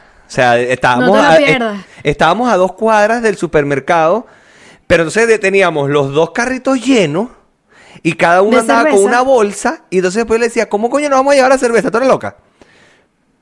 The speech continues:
Speaker 1: Tuvimos que llamar a Super Pato al rescate. <laughs>
Speaker 2: Coño.
Speaker 1: Pato le tocó irnos a buscar y le dije, "Pato, este, estoy en el mall, ¿será que tú me puedes hacer la segunda?".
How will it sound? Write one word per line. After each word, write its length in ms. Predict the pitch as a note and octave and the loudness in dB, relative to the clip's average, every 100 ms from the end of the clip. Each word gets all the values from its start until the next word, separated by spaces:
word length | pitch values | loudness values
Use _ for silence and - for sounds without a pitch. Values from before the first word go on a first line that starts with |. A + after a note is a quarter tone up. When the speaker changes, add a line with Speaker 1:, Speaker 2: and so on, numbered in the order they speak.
| _ _ _ _ _ _ _ _ | _ _ _ _ _ _ _ _
Speaker 1:
Tuvimos 320 | F#3 F3 F#3 | 0 2 0
que 100 | G#3 | -2
llamar 320 | F#3+ D#3 F3 G3 | -2 0 -2 -2
a 80 | E3+ | -4
Super 320 | E3+ C3+ C3 | -2 -4 -2
Pato 240 | B2+ C#3 | -2 -2
al 80 | D#3 | -4
rescate. 460 | D3 - G2 - - | -4 -6 -6 -8 -16
<laughs> 60 | C3+ D3 G3+ A#3+ - - - - - - - _ | -8 -4 0 0 0 0 -2 -2 -6 -6 -12 _
Speaker 2:
Coño. 640 | - B3+ A#3+ A3+ G#3+ G3+ F#3 F3+ - G#3+ - | -2 0 2 0 -2 -6 -8 -10 -10 -10 -4
Speaker 1:
Pato 260 | D3 D3+ F#3 | -2 0 0
le 80 | F3+ | 0
tocó 200 | D3 D3 | 0 -2
irnos 160 | D#3+ | 0
a 40 | F#3 | 0
buscar 320 | D#3 D#3 E3+ | 0 0 2
y 40 | |
le 60 | F3 | 2
dije, 200 | E3 D3+ | 2 2
"Pato, 340 | F3 F#3+ E3+ | 0 2 0
este, 320 | C#3 C3+ C#3+ C3 | 0 0 0 -2
estoy 240 | - C#3+ | 0 -2
en 120 | F3 | 0
el 140 | A3+ F#3+ | -2 -4
mall, 360 | D3+ C#3+ C3+ | -2 -2 -2
¿será 180 | C#3 B2+ | -2 -4
que 80 | C#3+ | -2
tú 100 | D4+ | -2
me 80 | D4+ | 0
puedes 220 | C#4+ C#4 | 2 2
hacer 180 | D4 A3+ | 2 0
la 60 | C4 | 0
segunda?". 420 | D4+ E3 G#2 | -2 -2 -8